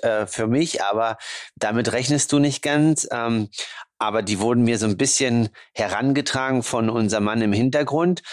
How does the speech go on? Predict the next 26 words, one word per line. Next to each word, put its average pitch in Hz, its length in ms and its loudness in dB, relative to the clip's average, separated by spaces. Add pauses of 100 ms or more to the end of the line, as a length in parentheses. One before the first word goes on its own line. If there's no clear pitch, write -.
(380)
Und, 117 520 2
ähm, 113 580 2
du 117 160 -2
kannst 139 320 -2
ganz 139 240 -2
spontan 120 480 -2
und 113 120 0
ehrlich 98 360 -2
antworten. 95 480 -2
Also 104 460 -2 (400)
es 113 140 0
ist 127 180 2
so, 135 180 4
dass 127 380 0 (580)
wir 120 160 2
ja 123 240 2
schon 123 180 0
mal 117 200 2
irgendwie 117 360 2
auch 113 140 -2
hier 117 140 0
im 104 80 -2
Podcast - 580 -2
die 104 80 -2
Folge 117 380 0
hatten 113 500 -2